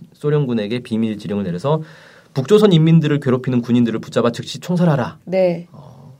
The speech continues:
Speaker 1: 라는 지령을 내렸는데 실제로 그래서 많은 소련군들이 이때 총살당했어요.
Speaker 2: 어.
Speaker 1: 그리고 장교 같은 경우도 몇몇 장교들이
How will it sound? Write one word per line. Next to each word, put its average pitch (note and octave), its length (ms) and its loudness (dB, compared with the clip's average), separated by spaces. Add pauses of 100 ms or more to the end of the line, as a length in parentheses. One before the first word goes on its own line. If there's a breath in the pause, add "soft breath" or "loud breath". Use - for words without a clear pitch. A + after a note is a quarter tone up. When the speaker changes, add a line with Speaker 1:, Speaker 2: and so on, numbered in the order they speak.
Speaker 1:
라는 C3 240 2
지령을 C3+ 280 2
내렸는데 G#2+ 340 -2
실제로 G#3+ 380 2
그래서 C#3+ 400 2 (180 loud breath)
많은 D3 240 6
소련군들이 C3 680 0
이때 C3 540 -2 (140)
총살당했어요. F#3+ 520 -4
Speaker 2:
어. G#3+ 1080 -4 (220 loud breath)
Speaker 1:
그리고 A2 160 -6
장교 D#3+ 300 6
같은 D#3 240 4
경우도 B2+ 480 2 (180 soft breath)
몇몇 A2+ 220 2
장교들이 A2 720 -2